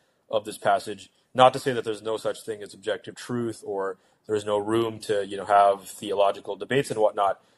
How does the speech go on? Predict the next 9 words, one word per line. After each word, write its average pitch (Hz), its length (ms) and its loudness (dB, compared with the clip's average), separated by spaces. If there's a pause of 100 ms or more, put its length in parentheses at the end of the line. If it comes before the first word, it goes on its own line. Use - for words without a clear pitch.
(340)
but 117 220 8
oftentimes 113 680 2
you 104 80 -18
do 117 220 -10
see 107 440 -16 (440)
this 101 300 -8
very 123 400 2
kind 110 260 -2
of 98 180 -8